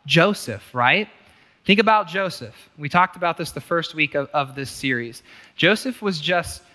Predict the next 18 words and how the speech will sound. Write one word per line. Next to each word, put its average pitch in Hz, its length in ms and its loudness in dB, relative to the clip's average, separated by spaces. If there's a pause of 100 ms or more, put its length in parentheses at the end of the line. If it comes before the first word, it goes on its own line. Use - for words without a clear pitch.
(100)
this 151 240 0
young 156 180 0
guy 151 240 0
trying 160 240 -8
to 143 60 -8
start 156 300 -2
his 175 120 -8
family, 143 360 0
build 143 240 -6
a 135 220 -4 (200)
house 165 400 0
for, 156 420 -4 (180)
get 160 140 -2
married, 160 360 -2
build 139 160 -4
a, 135 200 -2
a 127 120 -8
home, 165 400 -4